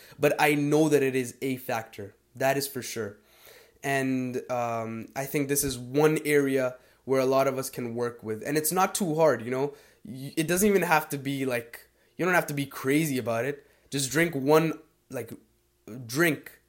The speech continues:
a week that is rich in antioxidants. Or you could even include it as part of your diet. Or, you know, if you're ha-, if you're having a snack, right? Um, if you eat fruits on the daily, start just, you know, throwing in some blueberries in there,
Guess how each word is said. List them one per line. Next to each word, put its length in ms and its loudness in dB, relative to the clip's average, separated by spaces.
a 100 2
week 420 -2
that 160 -2
is 160 -6
rich 500 -2
in 140 -4
antioxidants. 880 -4
Or 180 6
you 80 0
could 100 2
even 220 0
include 380 0
it 100 2
as 100 0
part 220 -2
of 80 -4
your 100 -6
diet. 300 0
Or, 60 -8
you 100 -8
know, 140 -6
if 140 -6
you're 140 0
ha-, 220 -6
if 100 -12
you're 100 -6
having 200 0
a 40 -2
snack, 500 -4
right? 340 -2
Um, 640 -4
if 120 -8
you 120 -6
eat 180 0
fruits 260 2
on 140 6
the 60 0
daily, 400 2
start 480 2
just, 320 -10
you 60 -4
know, 120 -8
throwing 300 -6
in 100 -2
some 120 -6
blueberries 420 0
in 100 -6
there, 180 -8